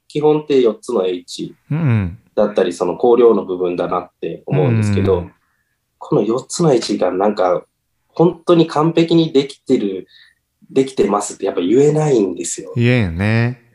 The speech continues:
Speaker 1: 言えないんですよね。
Speaker 2: うん。
Speaker 1: だから、その中で、自分の中で足りてない部分のHってなんだろうって思ったら、それに真剣に向き合わん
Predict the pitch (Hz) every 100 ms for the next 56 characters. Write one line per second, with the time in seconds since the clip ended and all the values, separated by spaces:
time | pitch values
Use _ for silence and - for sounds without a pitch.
0 | _ 110 143 147 143 127 107 98 - 113
1 | 110 107 92 90 87 82 - _ 117 120
2 | 110 95 92 87 - _ _ _ _ _
3 | - - 147 156 151 147 113 101 107 117
4 | 139 147 147 143 131 98 - 113 131 135
5 | 139 139 135 135 135 135 131 131 120 98
6 | 95 95 98 - - - 90 110 135 98
7 | 92 87 85 90 87 95 - 90 87 139
8 | 143 131 156 156 156 151 139 113 110 135
9 | 135 135 127 107 101